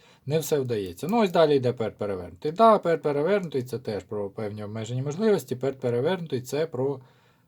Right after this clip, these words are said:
певні невдачі, в тому числі. Сюди ж.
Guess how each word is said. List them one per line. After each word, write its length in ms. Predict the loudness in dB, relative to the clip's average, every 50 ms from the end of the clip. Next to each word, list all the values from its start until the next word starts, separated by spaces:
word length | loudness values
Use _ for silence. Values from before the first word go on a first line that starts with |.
| _ 0
певні 280 | 2 2 2 0 0
невдачі, 680 | 2 2 2 0 0 -4 -6 -6 -6 -8 -8 -10 -10 -12
в 240 | -16 _ _ _ -12
тому 180 | -10 -10 -10
числі. 520 | -10 -12 -12 -12 -12 -12 -16 -18 -20 -20 -20 _ _
Сюди 480 | -14 -10 -6 -6 -6 -4 -6 -8 -8
ж. 160 | -12 -16 -20